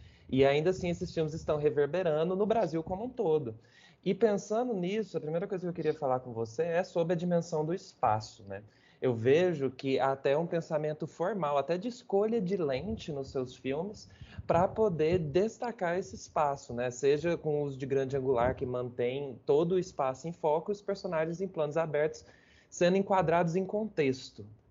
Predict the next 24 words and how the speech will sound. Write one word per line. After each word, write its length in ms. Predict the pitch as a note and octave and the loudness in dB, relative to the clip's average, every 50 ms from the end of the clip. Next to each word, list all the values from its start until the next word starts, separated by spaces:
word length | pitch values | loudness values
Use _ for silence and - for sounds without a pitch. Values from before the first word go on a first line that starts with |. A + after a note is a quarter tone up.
| _ - | _ -4
Há 160 | - C3+ C#3+ | -2 -2 -2
sempre 340 | - - E3+ E3+ F3 F3+ F#3+ | -2 -2 -2 0 0 0 -2
um 40 | F#3 | -2
interesse 460 | F3 F3 E3+ D#3+ D#3 D#3 D#3 - D#3+ | -2 -2 -2 0 0 -2 -2 -4 -8
em 60 | C#3+ | -8
contextualizar. 1000 | - E3+ F#3 F#3 F#3 F#3+ F#3 F#3 - - F3 F3 G3+ G#3+ F#3 C3 B2 G#2+ G#2+ - - - - - - - - - - - - - - | -4 -4 -4 -2 0 -2 -2 -2 -2 -2 -2 0 0 0 0 0 0 0 0 0 -4 -8 -10 -12 -16 -16 -16 -16 -16 -18 -20 -4 2
Ou 140 | - D#3 D#3+ | 2 2 4
seja, 540 | D#3 - D3 C3 A#2 A2 G#2+ G2+ G2 - - - | 4 4 4 4 4 4 0 -2 -4 -6 -8 -6
me 100 | C3+ C3+ | -4 -2
parece 380 | C3 C3+ C3+ B2+ C3 C3 C#3 C#3+ | 0 2 4 4 4 2 0 -4
um 20 | |
cinema 560 | C3 - C#3+ C3+ B2+ B2+ B2+ C3+ C#3+ D3+ D3+ - _ | -10 -8 -6 -4 -2 -2 -2 -2 -4 -6 -6 -10 _
calcado 520 | - D3+ D3+ D#3 - D3 B2+ C#3+ D#3+ D#3+ | -2 0 0 0 0 0 0 0 0 0
nessa 260 | D3+ C#3 C3+ C3+ C3+ | -2 -4 -4 -4 -6
investigação 640 | B2 A#2+ A#2+ - - - A#2+ A#2 A2+ - - A2 G#2+ | -6 -6 -8 -8 -6 -4 -4 -4 -4 -4 -6 -6 -6
do 60 | A2 | -6
espaço, 580 | A2 G#2+ - - - F#2+ F#2 F#2 F#2 - - G2 | -6 -8 -8 -4 -2 -2 -2 -2 -4 -8 -12 -12
né? 160 | F#2+ F#2+ G2 - _ _ _ - _ _ _ - | -12 -12 -12 -14 _ _ _ -20 _ _ _ -8
E 140 | D3+ D3+ | -2 0
isso 180 | F3+ G3 - A3+ | 0 0 0 -2
se 120 | - - | -6 -2
torna 220 | - G3 G3 F#3+ G3 | 0 2 2 2 2
ainda 140 | G3 F#3+ F#3+ | 2 2 2
mais 560 | F#3 F#3 G3+ A#3+ C4 C4 - - - - | 2 0 0 -2 -4 -6 -8 -14 -20 -20